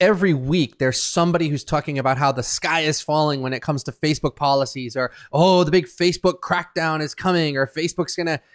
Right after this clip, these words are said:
get rid of all the little advertisers." And we just saw some people this week talking about how, "Oh, Facebook is gonna limit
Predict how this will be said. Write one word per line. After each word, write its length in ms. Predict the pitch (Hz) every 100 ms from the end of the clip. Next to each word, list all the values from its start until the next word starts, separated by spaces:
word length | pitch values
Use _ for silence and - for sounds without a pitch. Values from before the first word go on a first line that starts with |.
| _ 135
get 220 | - 175
rid 160 | 190 175
of 80 | 170
all 160 | 175
the 80 | 165
little 320 | 156 185 180
advertisers." 640 | 160 160 180 160 143 127 120
And 80 | 139
we 80 |
just 180 | 175 214
saw 140 | 240 247
some 140 | 175
people 240 | 202 165
this 160 | 151 143
week 260 | 131 208 -
talking 380 | 156 151 143
about 240 | 135 139 143
how, 240 | 143 135 - - _ -
"Oh, 360 | 180 185 170 175
Facebook 380 | 180 175 185
is 80 | 151
gonna 180 | 185 156
limit 480 | 143 160 175 170